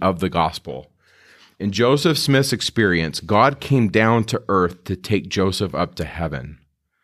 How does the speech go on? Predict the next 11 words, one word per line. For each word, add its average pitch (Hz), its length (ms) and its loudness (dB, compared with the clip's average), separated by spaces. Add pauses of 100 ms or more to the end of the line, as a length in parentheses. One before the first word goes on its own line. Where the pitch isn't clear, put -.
(880)
God 123 240 4
came 139 240 4
down 123 260 4
to 92 80 4
his 113 380 4
level 80 500 2 (680)
in 95 160 2
order 98 280 4
to - 160 0
lift 92 320 2
him 78 680 0